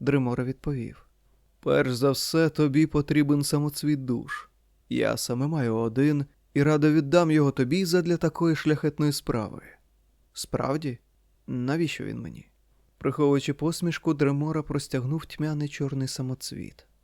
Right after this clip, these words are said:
«Недостатньо просто накласти закляття на звичайну річ. Чарівництво потребує думки, зосередження волі та почуттів. Душа живить зачарування.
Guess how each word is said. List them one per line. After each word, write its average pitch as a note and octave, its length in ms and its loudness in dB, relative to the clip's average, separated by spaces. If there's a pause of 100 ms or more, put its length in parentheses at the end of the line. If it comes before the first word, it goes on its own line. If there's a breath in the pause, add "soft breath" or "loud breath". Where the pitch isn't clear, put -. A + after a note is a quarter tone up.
(300)
«Недостатньо B2+ 800 -2
просто B2+ 420 -4
накласти A#2+ 480 -4
закляття C#3 640 -2
на C#3 120 0
звичайну C3 580 -2
річ. - 400 -12 (540)
Чарівництво C3 720 0
потребує A#2+ 500 -2
думки, C#3+ 580 0 (100)
зосередження D3 840 2
волі D#3 360 4
та D3+ 140 2
почуттів. - 840 -8 (520)
Душа C#3 520 0
живить D3+ 320 2
зачарування. C#3 1000 -4